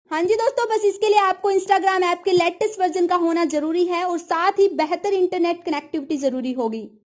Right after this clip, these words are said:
तो चलिए दोस्तों, जानते हैं किस तरह से आप इस रूम को क्रिएट कर सकते हैं। सबसे पहले Instagram ऐप को ओपन करने के बाद आप होम स्क्रीन के लेफ्ट में स्वाइप करें।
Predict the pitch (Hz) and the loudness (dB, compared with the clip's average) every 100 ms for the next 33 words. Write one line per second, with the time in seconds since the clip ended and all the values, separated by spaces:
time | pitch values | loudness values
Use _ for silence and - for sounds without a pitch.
0 | - 359 403 453 453 453 466 339 349 370 | -10 -4 0 0 0 0 -2 2 2 2
1 | 392 415 403 403 392 392 381 392 415 381 | 0 0 0 0 -2 -2 2 0 2 2
2 | 339 349 349 349 339 359 349 302 339 - | 2 -2 -2 -2 0 -2 -2 -2 -2 0
3 | 349 359 349 359 330 381 - _ _ - | -2 -2 -6 -2 -2 -2 -8 _ _ -4
4 | 403 453 440 427 440 415 392 392 415 403 | -2 0 2 2 4 0 2 2 2 2
5 | 370 381 381 381 381 359 359 370 294 311 | 0 4 2 4 2 2 0 -2 -2 0
6 | 349 339 349 339 330 349 - 349 339 339 | 2 2 2 0 0 0 0 2 2 2
7 | 339 269 277 339 - 320 330 - - _ | 0 0 -2 -2 0 0 0 -6 -20 _
8 | _ - 302 349 403 403 392 | _ -4 -2 -2 -2 -2 -2